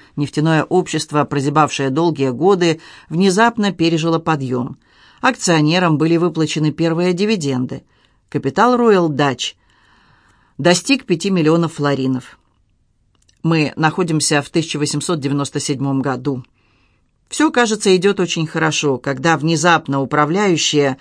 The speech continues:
узнают, что над их скромным предприятием нависла угроза поглощения со стороны Standard Oil.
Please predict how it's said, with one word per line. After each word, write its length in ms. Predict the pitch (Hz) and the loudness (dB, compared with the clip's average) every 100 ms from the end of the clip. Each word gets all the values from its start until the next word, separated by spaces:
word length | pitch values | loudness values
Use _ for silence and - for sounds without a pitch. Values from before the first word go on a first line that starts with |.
| - - - - | -14 -20 -12 -2
узнают, 500 | 165 196 202 220 214 | 2 4 4 2 0
что 180 | - | -2
над 180 | 170 170 | 0 2
их 120 | 185 | 0
скромным 420 | - 185 185 175 156 | 0 -2 2 2 0
предприятием 680 | 156 160 170 202 - 160 | -2 -4 0 0 0 0
нависла 380 | 156 160 170 180 | 2 0 0 0
угроза 580 | 180 185 233 170 127 120 - _ _ | 0 0 2 0 -2 -10 -16 _ _
поглощения 720 | 185 180 185 175 254 240 202 160 | -2 2 2 2 2 2 2 0
со 140 | 160 | -2
стороны 460 | 156 160 170 196 170 | -2 -2 0 0 -2
Standard 580 | - 185 185 170 165 | -2 0 0 0 -2
Oil. 340 | 185 160 123 | -2 -2 -2